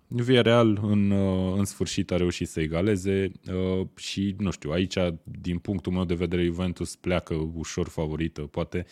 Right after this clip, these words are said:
oricum, pleca ușor favorită în dub-, în dublă manșă, dacă mă întreb pe mine, dar cred că e un rezultat ok pentru Juventus. Nu cred că, nu cred că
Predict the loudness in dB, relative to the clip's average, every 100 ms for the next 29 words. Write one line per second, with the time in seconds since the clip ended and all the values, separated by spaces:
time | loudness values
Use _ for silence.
0 | -18 -20 -6 -6 -2 -4 -2 -4 0 0
1 | 0 -2 -6 -4 -4 -2 -4 -4 -6 -4
2 | -6 -6 -6 -4 -4 -4 -4 -4 -6 -8
3 | -6 -6 -8 -8 -8 -8 -6 -6 -6 -6
4 | -6 -6 -10 -6 -8 -8 -12 _ _ _
5 | -6 0 0 0 0 -2 -2 -4 -4 -4
6 | -6 -10 -8 -6 -8 -6 -8 -10 -14 -12
7 | -10 -8 -10 -10 -12 -12 -14 _ _ -20
8 | -20 -20 _ _ -10 -8 -8 -8